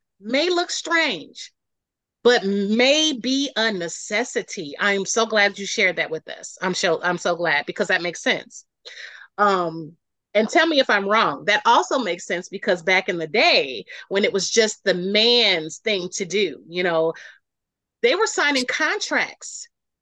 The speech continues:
and, and, and negotiating deals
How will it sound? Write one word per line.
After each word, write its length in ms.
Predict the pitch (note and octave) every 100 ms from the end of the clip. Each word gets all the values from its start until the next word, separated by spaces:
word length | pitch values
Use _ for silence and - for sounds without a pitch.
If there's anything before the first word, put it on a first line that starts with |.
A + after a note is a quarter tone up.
| -
and, 320 | A#3+ A#3 G#3+ _
and, 400 | B3 A#3+ A3+ A3 - _
and 220 | A#3 A#3
negotiating 760 | A#3 B3+ D4 - D#4 C4 B3
deals 600 | F3+ D4 A4 C4 G#3+ A3